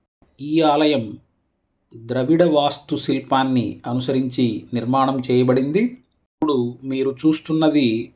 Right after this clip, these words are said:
ఆలయ పుష్కరిణి. దీనిని సిద్ధామృత పుష్కరిణి అంటారు. ఇక్కడ స్నానమాచరిస్తే వ్యాధులు నయమవుతాయని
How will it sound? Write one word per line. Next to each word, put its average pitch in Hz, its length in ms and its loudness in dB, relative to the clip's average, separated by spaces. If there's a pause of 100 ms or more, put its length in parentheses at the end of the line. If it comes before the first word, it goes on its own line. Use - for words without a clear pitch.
(100)
ఆలయ 147 340 2
పుష్కరిణి. 156 720 -2 (300)
దీనిని 135 600 -4 (120)
సిద్ధామృత 156 880 0
పుష్కరిణి 143 1040 -4
అంటారు. 110 380 -4 (960)
ఇక్కడ - 360 -6
స్నానమాచరిస్తే 143 1400 0 (120)
వ్యాధులు 135 560 0
నయమవుతాయని 143 1200 2